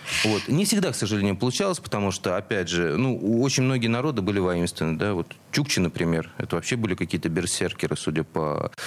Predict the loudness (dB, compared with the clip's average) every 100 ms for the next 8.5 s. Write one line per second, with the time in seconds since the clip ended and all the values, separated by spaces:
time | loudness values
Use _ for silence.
0 | -6 -6 -4 -2 0 0 -2 0 0 2
1 | 0 -2 -2 -2 0 2 2 0 0 0
2 | 0 2 2 0 -2 -2 0 2 2 0
3 | 0 -2 0 -4 -6 -6 -4 -2 -6 -4
4 | -4 -2 -2 -4 -2 -2 -2 -2 0 0
5 | 0 0 0 0 -4 -4 -6 -2 0 0
6 | -2 -4 -4 -2 0 0 2 2 2 2
7 | 2 0 0 0 2 0 -2 0 0 0
8 | 0 0 2 2 0